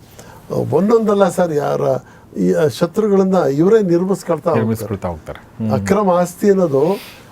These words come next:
Speaker 1: ಅಕ್ರಮ ಆಸ್ತಿಯ ನಡವಳಿಕೆಗಳೇ ಬೇರೆ ಥರ ಆಗ್ಬಿಡುತ್ತೆ.
Speaker 2: ಹ್ಮ್, ಹ್ಮ್, ಹ್ಮ್.
Speaker 1: ಆಮೇಲೆ ಪ್ರತಿಯೊಬ್ರು ಕಾಯ್ತಾ ಇರ್ತಾರೆ,
Speaker 2: ಹ್ಮ್, ಹ್ಮ್.
Speaker 1: "ಇವ್ನು ಇಲ್ಲೇ ಹಿಡಿಬೇಕು, ಇದೇ ಮಾಡ್ಬೇಕು." ಹಿಂದೆ ಆದ್ರೆ ಅಲ್ಲೆಲ್ಲೋ ಹೋದೆ, ಇನ್ನೆಲ್ಲೋ ಹೊರಟೋದೆ ಅಂತ ಹೇಳ್ಬೋದು.
Speaker 2: ಹ್ಮ್.
Speaker 1: ಇವತ್ತು ಅವನು ಆಚೆ ಹೋಗ್ತಾನೆ ಅಂದ್ರೆ ಟೋಲಲ್ಲಿ ಒಂದು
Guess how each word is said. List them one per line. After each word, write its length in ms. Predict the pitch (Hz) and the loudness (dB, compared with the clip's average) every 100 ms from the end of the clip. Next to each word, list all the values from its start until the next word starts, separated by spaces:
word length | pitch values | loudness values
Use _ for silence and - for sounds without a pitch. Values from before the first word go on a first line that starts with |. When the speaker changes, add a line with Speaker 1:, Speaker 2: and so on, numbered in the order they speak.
| - | -10
Speaker 1:
ಅಕ್ರಮ 400 | 117 - 208 196 | -6 -2 0 2
ಆಸ್ತಿಯ 680 | 190 180 170 156 - 175 160 147 135 - - - | 2 2 0 -4 -4 -2 0 0 -4 -10 -20 -8
ನಡವಳಿಕೆಗಳೇ 800 | 123 147 220 220 220 190 190 196 | -2 0 2 0 0 0 2 0
ಬೇರೆ 280 | 147 147 170 | 2 2 2
ಥರ 160 | 160 147 | -4 -4
ಆಗ್ಬಿಡುತ್ತೆ. 480 | 135 120 110 117 | -4 -6 -8 -8
Speaker 2:
ಹ್ಮ್, 160 | 123 110 | -8 -6
ಹ್ಮ್, 120 | 107 | -8
ಹ್ಮ್. 440 | 98 131 110 - 135 | -12 -16 -18 -14 -8
Speaker 1:
ಆಮೇಲೆ 160 | 135 | -6
ಪ್ರತಿಯೊಬ್ರು 560 | 113 170 214 208 185 190 | -4 -2 0 0 0 -2
ಕಾಯ್ತಾ 360 | 151 147 147 | 0 0 0
ಇರ್ತಾರೆ, 400 | 123 113 113 104 | -2 -6 -12 -12
Speaker 2:
ಹ್ಮ್, 260 | 117 117 110 | -8 -6 -8
ಹ್ಮ್. 180 | 101 127 | -10 -6
Speaker 1:
"ಇವ್ನು 220 | 139 139 | -2 -2
ಇಲ್ಲೇ 180 | 147 165 | 0 2
ಹಿಡಿಬೇಕು, 540 | 147 131 123 117 123 | 0 -2 -4 -6 -4
ಇದೇ 180 | 131 151 | 0 0
ಮಾಡ್ಬೇಕು." 600 | 131 120 113 107 120 110 - - - - | 0 -4 -6 -10 -10 -10 -12 -20 -20 -2
ಹಿಂದೆ 280 | 170 190 | 2 4
ಆದ್ರೆ 460 | 185 170 165 165 147 - - 135 | 4 4 4 2 0 -8 -10 -2
ಅಲ್ಲೆಲ್ಲೋ 280 | 151 175 | 2 2
ಹೋದೆ, 360 | 160 151 151 156 | 4 2 2 0
ಇನ್ನೆಲ್ಲೋ 300 | 156 165 160 | 0 0 2
ಹೊರಟೋದೆ 440 | 147 139 151 147 | 0 0 0 0
ಅಂತ 140 | 143 139 | -2 -2
ಹೇಳ್ಬೋದು. 460 | 135 135 127 123 | -4 -2 -4 -4
Speaker 2:
ಹ್ಮ್. 380 | 120 127 113 101 95 | -6 -4 -4 -4 0
Speaker 1:
ಇವತ್ತು 320 | 165 175 170 | 0 0 -2
ಅವನು 160 | 156 151 | -2 -2
ಆಚೆ 240 | 175 196 | -2 -2
ಹೋಗ್ತಾನೆ 420 | 175 180 170 160 | -2 -2 -2 -2
ಅಂದ್ರೆ 280 | 156 160 175 160 - - - | 0 0 -2 -6 -20 -20 -4
ಟೋಲಲ್ಲಿ 420 | 175 185 180 175 | 0 2 0 0
ಒಂದು 440 | 170 156 156 202 | -2 -2 -2 -2